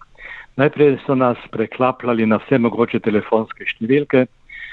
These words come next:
potem so nam povedali, da je telefonska zveza s Slovenijo prekinjena,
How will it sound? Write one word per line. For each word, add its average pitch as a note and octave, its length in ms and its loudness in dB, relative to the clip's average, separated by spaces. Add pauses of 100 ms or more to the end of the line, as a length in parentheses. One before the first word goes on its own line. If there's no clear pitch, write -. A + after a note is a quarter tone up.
(140)
potem C3+ 320 0
so C3+ 120 -2
nam B2 140 2
povedali, A2 480 2
da A2 140 2
je G#2 80 -2
telefonska G#2+ 640 -2
zveza G2+ 400 0
s - 140 -12
Slovenijo G#2+ 500 -2
prekinjena, C3 720 0